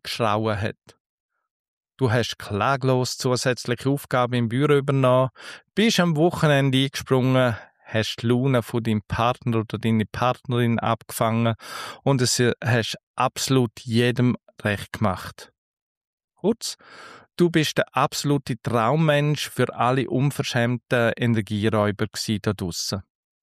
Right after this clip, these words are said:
Irgendwann kommt dann der Punkt, in dem du im Spiegel merkst,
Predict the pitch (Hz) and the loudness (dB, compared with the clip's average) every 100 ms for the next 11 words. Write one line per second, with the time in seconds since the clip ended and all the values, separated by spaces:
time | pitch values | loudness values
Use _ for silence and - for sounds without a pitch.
0 | _ _ - - - _ - 226 214 175 | _ _ -20 -20 -20 _ 0 0 4 4
1 | 151 180 170 170 147 147 135 127 - 135 | 4 2 2 2 2 0 2 0 2 2
2 | 185 208 - - - - - - - 147 | 2 0 -4 -12 -12 -14 -14 -12 -8 -2
3 | 131 139 147 139 135 123 - 131 135 151 | 0 2 2 2 2 0 -2 0 2 2
4 | 139 127 120 - - - | 2 2 2 -2 -12 -12